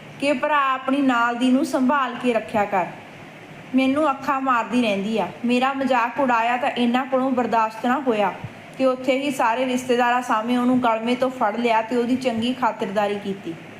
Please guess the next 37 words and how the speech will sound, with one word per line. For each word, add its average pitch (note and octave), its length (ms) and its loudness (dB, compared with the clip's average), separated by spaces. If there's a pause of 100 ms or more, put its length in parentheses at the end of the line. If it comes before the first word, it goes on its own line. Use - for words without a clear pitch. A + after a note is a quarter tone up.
(420)
ਬਾਪੂ B3 340 -2
ਦੇ D4+ 160 0
ਭਰਾਵਾਂ C#4+ 440 0
ਦੀਆਂ B3+ 180 0
ਅੱਖਾਂ C4 220 -4
'ਚ C4+ 80 -6
ਬੇਸ਼ੱਕ B3 520 0
ਇਹਨਾਂ C4 260 2
ਲਈ C4 100 0
ਗੁੱਸਾ A3+ 380 0
ਸੀ, G3 200 -6 (460)
ਪਰ C4+ 180 2
ਮੈਨੂੰ C4 380 2
ਆਪਣੇ B3 260 0
ਸਰਦਾਰ A3+ 440 2
'ਤੇ B3+ 160 2
ਮਾਣ A3 320 2
ਮਹਿਸੂਸ A3+ 560 0
ਹੋ G#3 140 2
ਰਿਹਾ G3 180 2
ਸੀ। G3 200 -6 (680)
ਬੇਬੇ B3 380 2
ਬਾਪੂ C4+ 360 0
ਹੁਣੀ C4+ 280 2
ਮੈਨੂੰ B3+ 320 2
ਬੋਲਣ A#3 380 2
ਲੱਗੇ A#3 280 0
ਕਿ, B3+ 160 0
"ਤੇਰੇ C4 280 0
ਪ੍ਰਾਹੁਣੇ B3 400 0
ਨੇ C4+ 140 2
ਸਾਡੇ A#3 360 0
ਘਰ B3+ 240 0
ਆ A#3 160 2
ਕੇ B3 180 -2
ਪ੍ਰੋਗਰਾਮ A#3 540 2
ਖਰਾਬ A3+ 300 0